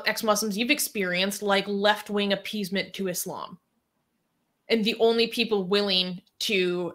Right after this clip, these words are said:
talk with them, or the only people willing to pla-, platform them, are right-wing people, because the left wing thinks that you are attacking minorities, you know? So they, they face that same issue. So, uh, you know, ex-Muslims, activists in general have to make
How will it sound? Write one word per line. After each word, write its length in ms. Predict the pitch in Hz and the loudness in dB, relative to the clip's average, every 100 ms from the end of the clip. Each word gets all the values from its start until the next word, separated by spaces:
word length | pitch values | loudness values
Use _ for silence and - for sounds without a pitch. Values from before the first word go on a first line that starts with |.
| - | -8
talk 320 | - 220 214 | 2 2 2
with 160 | 196 190 | -4 -4
them, 220 | 156 180 | -4 0
or 80 | 196 | 0
the 80 | 196 | 0
only 220 | 202 196 | 0 0
people 380 | 202 196 190 180 | -2 -4 -4 0
willing 320 | 202 202 185 | 0 2 -2
to 80 | 180 | -6
pla-, 340 | - 214 214 - - | -2 4 4 2 -10
platform 640 | - 226 240 - 160 170 | 2 4 4 0 -6 -4
them, 300 | 160 160 180 | -4 -4 0
are 160 | 208 208 | 2 4
right-wing 480 | 208 220 214 214 202 | 4 4 0 -2 -2
people, 460 | 277 285 - - _ _ _ _ _ _ _ _ | -4 -4 -8 -10 _ _ _ _ _ _ _ _
because 440 | 214 233 208 185 | 0 6 6 6
the 80 | 214 | 0
left 320 | 214 208 208 | 4 4 2
wing 220 | 214 196 | -2 -2
thinks 320 | 185 196 185 - | 0 0 0 -2
that 160 | 196 | -2
you 240 | 175 190 185 | -2 -2 2
are 160 | 180 | 2
attacking 760 | 180 - 180 175 190 175 175 175 _ _ _ | 0 2 2 2 -4 -8 -8 -10 _ _ _
minorities, 720 | 196 233 240 196 175 - - | 0 4 4 2 -4 -12 -4
you 100 | 190 | 0
know? 160 | 185 | 0
So 100 | 208 | 0
they, 180 | - 277 262 226 | 2 4 2 4
they 160 | 277 | 4
face 240 | 285 302 294 | 6 2 4
that 180 | 240 | 0
same 200 | 240 220 | 2 0
issue. 320 | 208 214 143 165 | 0 -2 -4 -4
So, 360 | 208 202 175 | 0 2 2
uh, 40 | 220 | 0
you 140 | 220 | 4
know, 240 | 208 196 - - - _ _ _ _ - | 2 2 -4 -20 -20 _ _ _ _ 0
ex-Muslims, 580 | 214 - 214 214 208 185 | 0 0 0 0 -2 4
activists 560 | 196 202 196 185 185 | 4 4 0 -2 -2
in 100 | 190 | -4
general 280 | 180 190 185 | -2 -2 -2
have 200 | 185 185 | -4 -6
to 80 | 202 | 0
make 240 | 190 180 | 0 0